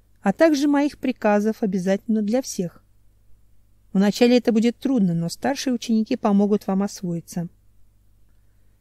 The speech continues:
Те, кого вы называете пангерами, волосатиками или дикими людьми, учеба будет даваться им труднее, чем самым тупым из вас,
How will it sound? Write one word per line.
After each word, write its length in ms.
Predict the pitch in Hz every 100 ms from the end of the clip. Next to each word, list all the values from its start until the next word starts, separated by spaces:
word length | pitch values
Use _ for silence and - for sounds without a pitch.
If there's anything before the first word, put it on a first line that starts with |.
| _ _ - - - -
Те, 240 | - 302
кого 320 | - 277 254 247
вы 140 | 233
называете 600 | 220 202 220 220 220 226
пангерами, 680 | - 202 185 190 226 240 240
волосатиками 800 | 196 185 180 196 196 - 226 240
или 240 | - 190
дикими 400 | 180 196 - 214
людьми, 420 | 220 202 190 175 - _ _ _ _ _ _ -
учеба 360 | 202 294 339
будет 240 | 302 302 262
даваться 400 | 240 247 - 269
им 100 | 247
труднее, 480 | 254 220 220 226
чем 200 | 226 240
самым 380 | 214 202 196 202
тупым 400 | - 220 196 185
из 140 | 196 196
вас, 380 | 175 175 -